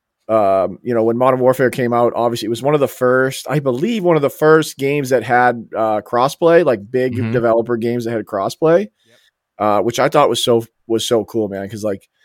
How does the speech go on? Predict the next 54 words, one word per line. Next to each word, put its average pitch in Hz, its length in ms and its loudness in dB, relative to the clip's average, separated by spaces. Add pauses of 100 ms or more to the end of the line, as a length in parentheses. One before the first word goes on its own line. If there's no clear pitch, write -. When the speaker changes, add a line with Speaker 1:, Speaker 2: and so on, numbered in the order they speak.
(240)
Speaker 1:
you - 80 -4
know, 120 120 2
I, 120 260 0
I - 20 2
play 151 200 2
on 120 100 2
P 113 140 -6
C, 139 300 -4
right? 117 340 0
So 113 100 -6
I 117 40 -4
have 127 180 -2
all 123 80 0
my 120 140 -4
P 120 180 -12
C 123 200 -14
buddies 117 280 -8
who 117 80 -14
play, 160 500 2
but, - 200 -4
like, 120 160 -2
now 131 200 -4
all 120 240 -2
my 120 160 -4
friends 139 400 -4
who 120 140 -2
are 110 120 -2
playing 110 240 -6
on 117 80 -2
Xbox 123 560 0
and 90 80 -20
PlayStation, 131 520 -2
like, 107 160 -2
we 113 100 -8
could - 220 -8
all 123 240 2
play 113 220 -2
together. 104 360 -6 (220)
Speaker 2:
Exactly. 113 600 -4 (160)
Speaker 1:
And, 127 140 -8
Speaker 2:
Yeah. 95 240 -4
Speaker 1:
uh, 101 140 -10
I 175 160 0
love 139 320 -6
that. 101 280 -14
And 113 140 -14
I 113 60 -8
love 131 300 -4
that 127 160 -4
it's, - 240 -10 (180)
it's - 140 -8
a - 40 -20
thing 143 260 -4
now. 87 300 -10